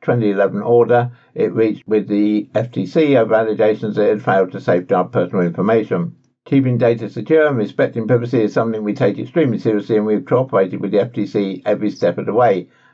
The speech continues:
a spokesperson for Twitter said. "Moving forward, we will continue to make investments in this work, including building and evolving processes, implementing technical measures, and conducting regular auditing and reporting to ensure we are mitigating risk at every level of function within Twitter."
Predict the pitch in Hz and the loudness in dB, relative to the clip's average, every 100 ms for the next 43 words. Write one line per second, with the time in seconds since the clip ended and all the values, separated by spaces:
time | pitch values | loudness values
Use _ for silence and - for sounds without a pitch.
0 | - 123 - 98 - 123 120 92 90 - | -12 -8 -2 -2 0 -2 -2 -4 -4 -2
1 | 85 92 104 82 - _ _ _ - 120 | -4 -2 -2 -2 -2 _ _ _ 0 0
2 | 117 110 110 143 151 135 113 107 110 117 | 2 -2 2 4 4 2 0 0 0 -2
3 | 131 123 107 107 107 107 98 147 - 107 | 0 0 -2 -2 0 0 0 0 -2 -6
4 | 107 98 92 117 110 - 110 107 113 104 | -4 -4 -2 2 2 2 -6 -4 -2 0
5 | 104 95 123 117 110 104 104 117 104 101 | 0 2 2 2 0 0 2 2 2 -2
6 | 98 143 139 147 143 131 131 _ _ _ | 0 0 2 0 0 -2 -4 _ _ _
7 | 151 147 135 107 107 98 143 117 110 107 | -4 -2 0 0 -2 -4 -4 -4 -6 -2
8 | 104 104 110 101 - - - 117 120 117 | 0 2 0 -4 -12 -20 -8 -4 -2 0
9 | - 117 110 123 107 110 147 139 113 113 | -2 -2 0 0 0 2 4 2 -2 -4
10 | 101 98 104 - 185 160 107 95 104 104 | -4 -2 -2 0 0 0 -2 -2 -2 -2
11 | 127 110 107 107 139 131 123 98 95 95 | 2 2 2 2 0 -4 0 0 0 -2
12 | 98 95 - - 123 120 120 107 104 101 | 0 -2 -4 -2 0 2 2 2 0 -2
13 | 98 98 95 90 90 87 85 85 85 - | -2 -2 -4 -6 -4 -2 0 -2 0 -2
14 | - - | 0 -4